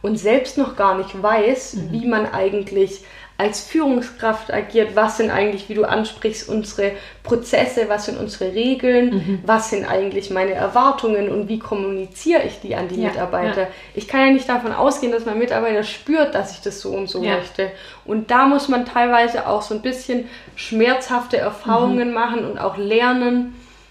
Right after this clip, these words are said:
Speaker 1: dass die Erwartung, also seine Erwartungen darauf anzupassen, beziehungsweise nicht unbedingt anzupassen, aber zumindest dann die Kommunikation
Speaker 2: Mhm,
Speaker 1: klarer zu
Speaker 2: mhm.
Speaker 1: machen. Auch wie Kommunikation mit Menschen unterschiedlich sein kann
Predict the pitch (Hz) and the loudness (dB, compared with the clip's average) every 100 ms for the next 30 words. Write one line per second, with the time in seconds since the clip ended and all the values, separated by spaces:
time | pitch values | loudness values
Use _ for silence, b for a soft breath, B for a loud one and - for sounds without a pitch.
0 | B _ 202 208 214 - 220 - 190 196 | B _ 0 2 0 -6 -6 -4 -2 4
1 | 214 247 247 226 214 196 196 208 202 190 | 4 4 0 -2 0 -2 -4 -6 -4 -2
2 | 185 190 196 226 226 214 202 196 185 190 | 0 0 2 2 2 0 2 2 2 2
3 | 185 - 240 240 - 208 202 214 180 - | 0 0 2 2 -2 -4 -2 -4 -6 -6
4 | 196 190 190 190 - 196 196 - 196 226 | -4 -2 -2 -4 -4 -4 -4 -2 -2 -2
5 | - 208 202 - 185 190 190 196 196 196 | -2 -4 -4 -4 0 0 0 -4 -4 -6
6 | - 202 208 - 202 202 202 - 226 - | -8 -6 -8 -6 -4 -4 -6 -10 -12 -4
7 | 277 285 196 196 190 190 185 202 196 185 | 0 4 4 4 4 2 0 0 0 0
8 | 185 190 B B B B 202 208 208 214 | -2 -10 B B B B 0 0 -4 0
9 | 220 208 B - - 220 226 226 226 240 | 0 -2 B -12 0 2 2 -2 -4 2
10 | 233 226 208 220 - - 285 277 247 220 | 2 2 0 -2 -2 2 2 2 -2 -4
11 | 208 214 - - - 208 | -8 -8 -6 -6 0 0